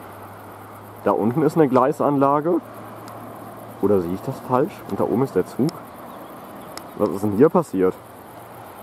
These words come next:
Also das, ah, das wird ein Anschlussbahnhof sein oder irgendein Anschlusspunkt. Das ist mal verwirrend. Hilfe Gott.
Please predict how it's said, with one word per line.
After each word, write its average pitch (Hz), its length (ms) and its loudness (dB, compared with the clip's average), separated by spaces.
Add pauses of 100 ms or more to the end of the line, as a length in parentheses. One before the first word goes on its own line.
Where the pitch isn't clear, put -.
(520)
Also 107 180 6
das, 120 240 4 (800)
ah, 117 100 4
das 113 140 4
wird 110 160 4
ein 117 80 2
Anschlussbahnhof 92 880 2 (140)
sein 90 240 4
oder 90 220 2
irgendein 104 340 2
Anschlusspunkt. 98 640 -2 (1500)
Das 104 100 4
ist 101 60 2
mal 95 140 4
verwirrend. 90 500 0 (840)
Hilfe 110 340 6
Gott. - 160 -4